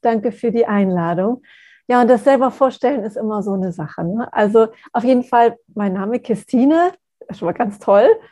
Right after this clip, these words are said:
Vielen Dank. Ähm, ich bin, äh, ich bin eigentlich mit so einem diffusen Gefühl in die Welt gekommen. Ich, solange ich mich erinnern kann, hatte ich immer so diese Frage in mir,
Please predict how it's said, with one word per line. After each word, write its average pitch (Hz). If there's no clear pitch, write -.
Vielen 226
Dank. 220
Ähm, 233
ich 269
bin, 226
äh, 196
ich 220
bin 330
eigentlich 311
mit 277
so 247
einem 233
diffusen 277
Gefühl 214
in 208
die 185
Welt 170
gekommen. 170
Ich, 202
solange 262
ich 262
mich 247
erinnern 269
kann, 233
hatte 233
ich 220
immer 262
so 240
diese 220
Frage 233
in 233
mir, 226